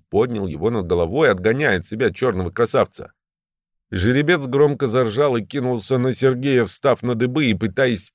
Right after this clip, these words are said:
передними копытами прогнать пришельца. Сергею уже было некуда отступать, да и поздно уже, и он выстрелил из карабина в воздух.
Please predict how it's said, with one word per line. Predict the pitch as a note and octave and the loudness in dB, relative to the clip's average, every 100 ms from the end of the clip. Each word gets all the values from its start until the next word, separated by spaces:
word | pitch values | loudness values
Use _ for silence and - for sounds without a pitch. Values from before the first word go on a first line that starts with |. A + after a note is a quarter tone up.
| - | -8
передними | A#2 C3+ G#2 A2+ | -6 -4 -2 -2
копытами | G2+ A2 C#3+ - A#2 | -2 -4 -4 0 0
прогнать | G2+ A#2 A2+ F3 - | 2 2 2 0 2
пришельца. | A#2+ - G#2+ E2 - - _ _ _ _ _ | 0 2 0 0 -8 -14 _ _ _ _ _
Сергею | - C2 A#1+ B1+ C#2 C2+ | -6 -4 -4 -4 -2 -2
уже | B1 - | -4 -6
было | C2 C#2 C#2+ D2 | -6 -4 -4 -4
некуда | C2+ D#2+ F#2 G2 F#2+ | -2 -2 0 -2 -6
отступать, | G2 - G2+ - E2+ D2+ | -6 -8 -10 -4 -6 -6
да | - | -6
и | F#2+ | -4
поздно | F#2 G2+ D#3+ C3 C3 | -2 2 4 4 2
уже, | G#2 F2 E2 _ _ _ _ | 2 0 -4 _ _ _ _
и | G2 | 2
он | F#2+ G2 D#2+ _ _ _ - | 4 4 0 _ _ _ -8
выстрелил | D#2 E2+ C3 G2+ G2 F2+ E2+ D2 | -2 4 4 2 0 0 0 -2
из | D#2 | -8
карабина | - E2 D2+ D#2+ | -4 -2 0 -4
в | C#2+ | -4
воздух. | C#2+ - C2+ _ | -6 -8 -18 _